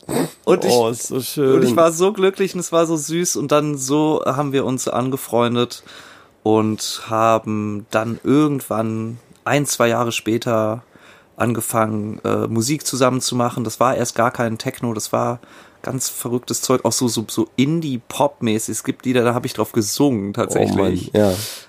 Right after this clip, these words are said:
Speaker 2: ja.
Speaker 1: Äh, die müsste ich mal raussuchen. Ähm, ja, und so, so kam es dann. Ganz natürliche Entwicklung bei uns beiden.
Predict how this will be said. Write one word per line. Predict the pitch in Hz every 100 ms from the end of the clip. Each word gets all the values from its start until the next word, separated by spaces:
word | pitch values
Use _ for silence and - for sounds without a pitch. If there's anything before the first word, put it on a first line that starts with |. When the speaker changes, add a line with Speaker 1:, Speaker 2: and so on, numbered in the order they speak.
| -
Speaker 2:
ja. | 101 101
Speaker 1:
Äh, |
die | 104
müsste | 107 117 -
ich | -
mal | 104
raussuchen. | 98 110 127 - 98 104 101 113 120
Ähm, | 110 104 107 107 120 _
ja, | 113 151 123
und | 113
so, | 139
so | 127 135
kam | 139 147
es | 165 -
dann. | 104 107
Ganz | 123 156 -
natürliche | 127 - 127 127 123 113
Entwicklung | 101 110 120 120 107 101
bei | 95
uns | 98 -
beiden. | 82 85 95 101